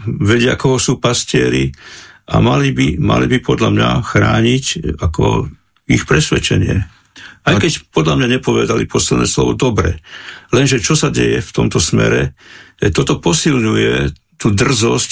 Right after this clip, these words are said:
Speaker 1: e, L G B T ákov proste v tom, že oni idú ďalej a ďalej, až napokon vyhlásili, myslím, že arcibiskupa Oroša za homofóba roka.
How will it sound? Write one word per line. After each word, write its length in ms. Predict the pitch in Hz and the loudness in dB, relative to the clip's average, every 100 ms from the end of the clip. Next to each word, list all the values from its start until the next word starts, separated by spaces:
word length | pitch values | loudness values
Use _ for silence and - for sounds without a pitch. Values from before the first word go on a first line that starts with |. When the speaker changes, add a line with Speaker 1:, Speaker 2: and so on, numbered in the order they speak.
| - | 0
Speaker 1:
e, 40 | 104 104 101 | 0 0 0
L 80 | 104 | 0
G 100 | 104 | 0
B 140 | 101 101 | 0 0
T 100 | - | 0
ákov 380 | 113 - 127 135 | -2 0 0 0
proste 320 | 117 - 87 | -2 -2 -4
v 80 | - | 0
tom, 160 | 120 | 0
že 140 | 117 123 | 2 2
oni 180 | 123 | 2
idú 160 | 131 120 | 2 0
ďalej 260 | 117 127 120 | 0 0 0
a 40 | 107 | 0
ďalej, 340 | 107 113 123 135 - - - - | 0 2 0 -2 -6 -20 -20 -2
až 100 | 95 113 | 2 2
napokon 400 | 123 - - 117 | 2 -2 0 0
vyhlásili, 540 | 113 117 120 - 117 | 2 0 0 0 0
myslím, 300 | 113 - - | 2 0 0
že 40 | - | -2
arcibiskupa 680 | 107 - 110 107 - - - | -4 -2 -2 0 0 -2 0
Oroša 480 | 110 - - - | 2 0 0 0
za 160 | 101 95 | 2 2
homofóba 540 | 98 113 113 131 - 151 | 2 2 2 0 0 0
roka. 400 | 220 - 123 | -2 -2 -2